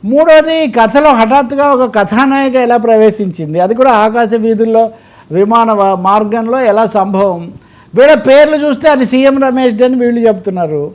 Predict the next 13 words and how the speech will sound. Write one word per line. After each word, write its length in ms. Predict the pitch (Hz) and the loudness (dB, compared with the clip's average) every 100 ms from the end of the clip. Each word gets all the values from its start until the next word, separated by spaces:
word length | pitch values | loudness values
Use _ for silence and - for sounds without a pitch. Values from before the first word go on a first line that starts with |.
| - _ - _ 170 226 | -16 _ -20 _ -2 -2
ఎక్కడ 400 | 247 - 339 359 | -2 -6 -2 0
ఈ 320 | 349 285 254 | 0 0 0
బ్రహ్మముళ్ళన్నీ 920 | 226 208 233 302 302 302 277 262 285 | 2 2 0 -4 -2 0 -2 -2 -2
ఎవరు 320 | 262 214 262 | -2 -2 -2
వేయాలి? 580 | 254 220 220 208 196 202 - _ _ _ _ | 0 2 2 0 -2 -6 -16 _ _ _ _
ఎస్ఐ, 400 | 160 214 285 320 | -2 0 2 2
ఈడీలు, 640 | 311 269 277 269 277 285 | 2 0 0 0 0 -2
సీబీఐలు 500 | 240 254 240 262 254 | -2 -4 2 2 4
వేయాలి. 360 | 254 240 226 214 | 2 2 2 2
వాళ్ళేమో 520 | 202 214 294 285 294 | 2 2 2 2 2
అంత 220 | 294 262 | -2 -2
ఆసక్తి 440 | 247 233 247 226 247 | -2 -2 -4 -6 -10
ఇక్కడ 320 | 214 220 262 | -8 -8 -8